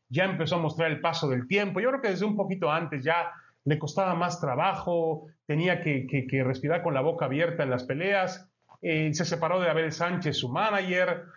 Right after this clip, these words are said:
Eh, yo creo que, eh, Golovkin para mí ha sido el boxeador más importante en la carrera del Canelo. Por eso quiero una tercera pelea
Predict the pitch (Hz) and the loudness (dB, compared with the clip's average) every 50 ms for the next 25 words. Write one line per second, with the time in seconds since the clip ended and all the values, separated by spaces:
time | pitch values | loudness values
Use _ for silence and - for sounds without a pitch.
0 | _ _ _ _ _ _ - 170 165 165 165 165 165 160 160 - 143 - - 226 | _ _ _ _ _ _ -4 -2 0 2 2 2 0 -2 -4 -6 -6 -2 -2 -2
1 | 220 220 220 214 214 208 214 180 175 180 190 202 190 190 - - - _ - 156 | -2 0 -2 -2 -2 -2 -2 0 0 2 2 0 -2 -6 -12 -18 -18 _ -2 0
2 | 151 143 139 127 156 160 170 202 - - - 190 180 156 127 151 147 143 139 156 | 0 0 0 -2 -2 0 0 0 0 -2 -4 -2 -2 0 0 0 0 2 0 0
3 | 185 196 190 165 - - - - 202 214 226 247 262 247 254 - - _ _ - | 0 0 0 0 -2 -4 -4 -4 -2 2 2 2 0 0 -4 -10 -16 _ _ -2
4 | - 165 175 165 170 160 165 - 175 165 175 196 220 233 240 - - _ _ _ | 0 0 2 2 2 0 0 0 0 0 2 2 2 0 -2 -4 -8 _ _ _
5 | _ _ - 165 165 170 190 226 262 254 254 - - - - - 190 190 185 180 | _ _ -8 -6 -4 -2 0 0 0 0 -4 -6 -8 -12 -10 -4 0 0 0 2
6 | - 277 262 - - 214 226 220 - 208 190 170 147 - 143 143 151 165 170 165 | 2 0 -2 0 0 -2 -2 0 -2 -2 0 0 0 0 -2 -2 0 2 2 2
7 | 160 147 131 131 - 131 135 139 139 135 135 131 131 247 302 339 339 - 294 233 | 2 0 -2 -2 -2 0 0 0 0 0 0 0 2 0 2 2 0 0 -2 -2
8 | - 247 254 254 226 202 - 196 175 - 233 240 220 220 196 190 220 254 262 214 | -2 -2 -2 0 0 0 0 -2 -2 0 0 0 0 0 0 0 0 0 0 0
9 | - - | -2 -8